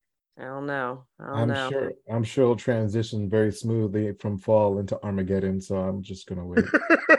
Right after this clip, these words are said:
Speaker 3: We didn't even have a lot of snow last year, so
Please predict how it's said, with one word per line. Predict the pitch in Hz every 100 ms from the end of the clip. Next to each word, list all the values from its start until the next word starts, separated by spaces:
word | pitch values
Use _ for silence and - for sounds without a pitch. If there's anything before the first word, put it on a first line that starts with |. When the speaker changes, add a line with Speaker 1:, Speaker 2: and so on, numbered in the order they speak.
| - 622 - 320 - - - -
Speaker 3:
We | 214
didn't | 415 381
even | 247 202
have | 180 190
a | 185
lot | 165 151
of |
snow | - 147 135
last | 120 117 -
year, | 101 123 123 85
so | 80 98 95 92 90 87 85 -